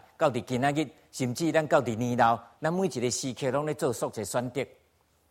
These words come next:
当然，咱咧讲的选择，拢是咧讲啊，今仔日要娶什么新妇啦，要嫁什么查某囝啦，啊，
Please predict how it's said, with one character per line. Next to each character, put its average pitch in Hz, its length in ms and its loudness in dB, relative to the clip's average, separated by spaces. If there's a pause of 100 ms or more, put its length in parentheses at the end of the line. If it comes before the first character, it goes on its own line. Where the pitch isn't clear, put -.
(400)
当 160 120 6
然， 165 80 4
咱 196 100 4
咧 208 100 4
讲 196 140 8
的 175 80 6
选 185 240 2
择， 185 160 2 (160)
拢 175 180 -2
是 151 120 -4
咧 156 100 0
讲 170 220 0 (240)
啊， 131 340 -6
今 139 100 -8
仔 156 80 -4
日 156 80 -6
要 170 120 -2
娶 117 180 -4
什 107 100 -8
么 156 120 -8
新 127 320 -10
妇 123 240 -6
啦， 104 340 2 (200)
要 160 120 -4
嫁 156 180 -2
什 156 140 -6
么 156 100 -4
查 139 140 -4
某 143 180 0
囝 135 300 -2
啦， 104 400 -2 (140)
啊， 113 360 2